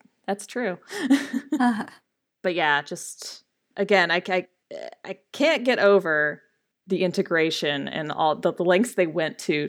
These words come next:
Speaker 1: to make these characters dis-, like, even with all the, the, the turning that the camera would do, like, the characters would move with the camera movement. And that is so incredibly difficult. And it broke a rule that generally in animation, you,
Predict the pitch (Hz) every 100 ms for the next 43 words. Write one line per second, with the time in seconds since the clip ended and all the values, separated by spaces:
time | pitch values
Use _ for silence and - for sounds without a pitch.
0 | - - 156 156 156 - 156 151 170 151
1 | 151 151 151 - 190 - - 160 160 -
2 | 208 202 196 165 175 175 165 160 170 175
3 | 147 143 - 156 - - 160 - 214 208
4 | 190 180 180 196 175 170 160 175 165 143
5 | 143 147 143 175 - 165 165 180 170 -
6 | 151 156 180 175 156 175 180 - _ _
7 | _ _ _ 220 226 240 202 180 175 170
8 | 151 143 - - - 196 196 196 208 -
9 | 220 214 190 - 180 185 170 180 180 175
10 | - 147 143 - _ _ - 180 165 -
11 | 180 180 180 160 196 208 156 147 - _
12 | _ _ _ 170 147 151 180 175 170 160
13 | 151 151 151 147 156 185 - 151 143